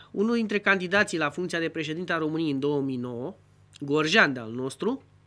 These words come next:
a fost condamnat la șapte ani de pușcărie. Omul de afaceri de etnie romă, Ninel Potârcă, a fost condamnat astăzi la Tribunalul Gorj într-un dosar penal la șapte ani de închisoare pentru evaziune fiscală.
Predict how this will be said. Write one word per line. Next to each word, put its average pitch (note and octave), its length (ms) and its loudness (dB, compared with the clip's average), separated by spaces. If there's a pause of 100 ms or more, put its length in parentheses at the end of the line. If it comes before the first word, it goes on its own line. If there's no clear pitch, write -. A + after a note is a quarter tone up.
(580)
a D#3 120 -2
fost F#3+ 200 -2
condamnat E3 380 0
la F3 80 2
șapte E3 320 -2
ani D#3 100 -2
de C#3+ 60 0
pușcărie. C3 540 -8 (600)
Omul D3+ 360 2 (180)
de C3 80 -8
afaceri F3 580 0
de C#3+ 120 2
etnie C3 320 -2
romă, G3 300 0
Ninel D3 280 0
Potârcă, F3+ 480 -4
a D3 60 -2
fost E3 200 -8
condamnat C3+ 500 -4
astăzi E3 360 -2
la C#3+ 120 -4
Tribunalul B2+ 480 -6
Gorj E3+ 240 -4
într-un C#3 280 -4
dosar B2 520 -2
penal C#3+ 380 -4
la D3+ 100 -6
șapte E3 380 -2
ani C#3+ 160 -2
de B2+ 60 -6
închisoare D#3 500 -4
pentru D3 280 -6
evaziune C#3 400 -4
fiscală. - 500 -12